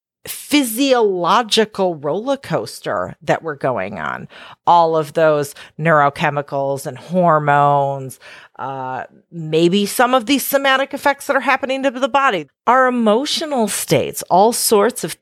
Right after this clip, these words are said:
things, we're using that physical stimuli as a tool to affect that. Is that every single one hundred percent kink scene of all time? No.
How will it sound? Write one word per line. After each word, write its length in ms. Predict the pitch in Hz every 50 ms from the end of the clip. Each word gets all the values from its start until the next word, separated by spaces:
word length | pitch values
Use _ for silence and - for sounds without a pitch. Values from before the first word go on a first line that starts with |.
| _
things, 500 | - 262 285 240 160 143 127 117 - -
we're 180 | 185 170 190 190
using 680 | 175 156 160 165 175 190 214 240 254 240 - 196 165 160
that 200 | 151 147 - -
physical 460 | - - 180 170 160 180 - 165 147
stimuli 640 | - - - - 202 214 233 233 202 180 170 160 143
as 200 | - - 156 -
a 40 | -
tool 680 | - _ - - - 415 415 440 415 - - - - _ _
to 160 | - 226 208
affect 420 | 196 - - - 269 269 _ _
that. 300 | - 147 95 82 - - _ _ _ _ _ _ -
Is 100 | 226 214
that 220 | 240 240 208 - _ _
every 320 | - 220 220 190 247 247 214
single 760 | - - - - 240 226 233 214 233 233 226 226 226 220 _ _ _
one 400 | - 175 175 196 208 214 220 214
hundred 320 | 233 - 233 226 214 226 220
percent 640 | - 220 214 - - 226 196 196 190 - - - - _
kink 320 | - - 226 208 202 -
scene 460 | - - - 240 214 208 214 208 208 - - -
of 160 | 196 160 -
all 220 | - 190 190 196
time? 360 | 196 - - 208 196 - 214
No. 380 | 330 370 269 208 202 226 285 -